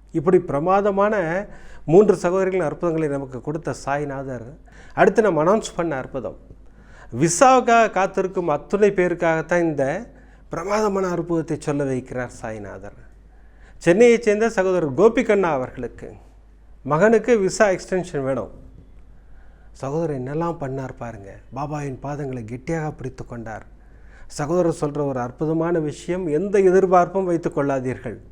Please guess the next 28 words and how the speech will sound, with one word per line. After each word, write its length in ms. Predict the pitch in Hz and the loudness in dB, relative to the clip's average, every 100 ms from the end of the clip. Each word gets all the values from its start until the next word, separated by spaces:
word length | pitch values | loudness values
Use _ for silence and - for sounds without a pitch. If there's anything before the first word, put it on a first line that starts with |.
| - - - - | -20 -20 -20 -20
கடமையை 480 | - 156 190 208 202 | 0 4 6 6 6
மட்டும் 320 | 190 165 185 | 4 -2 -8
செய்யுங்கள். 480 | 165 147 127 120 98 - - - - - | -6 -4 -4 -6 -8 -12 -20 -20 -20 -6
பாபா, 220 | 131 175 | 0 4
என்ன 140 | 185 175 | 4 4
இந்த 120 | 151 | 4
மந்திரம் 420 | 135 151 175 160 | 0 2 2 0
சொல்றேன், 420 | - 135 117 107 - - - - | -2 -6 -4 -8 -10 -20 -20 -16
இந்த 160 | 117 127 | -4 -2
பூஜை 300 | 131 180 180 | 0 4 2
செய்கிறேன், 520 | 175 147 139 131 101 - | 2 -4 -4 -6 -8 -10
இந்த 180 | 139 135 | -6 -2
வழிபாடு 480 | 127 151 170 165 143 | 0 0 2 2 0
செய்கிறேன், 540 | - 131 123 120 92 - - - - - - | -6 -6 -4 -6 -10 -16 -20 -20 -20 -20 2
நீங்கள் 400 | 165 185 165 175 | 6 8 6 4
என்னைக்கு 240 | 247 226 | 4 2
செய்ய 320 | 214 226 220 | 2 4 4
முடியுமோ 320 | 208 196 202 202 | 4 2 2 2
அதை 120 | 175 - | 0 -2
செய்யுங்க, 280 | 143 110 - - - - - - | -4 -4 -10 -16 -20 -20 -20 -4
உங்களுக்கு 400 | 156 180 220 180 | 0 6 6 6
தெரியும் 400 | - 208 196 180 | 4 6 6 6
என்னைக்கு 160 | 175 151 | 2 0
செய்யணும்னு." 540 | 143 143 147 139 120 98 - | -4 -2 -2 -2 -6 -8 -12
பிரமாதமா 480 | 117 139 165 165 156 - | -12 -10 -8 -8 -8 -10
சொல்றாரு. 380 | 120 120 104 - - - - | -14 -14 -14 -18 -20 -20 2
என்ன 240 | 151 185 | 4 6
அற்புதம், 460 | 165 160 165 127 | 4 2 -2 -2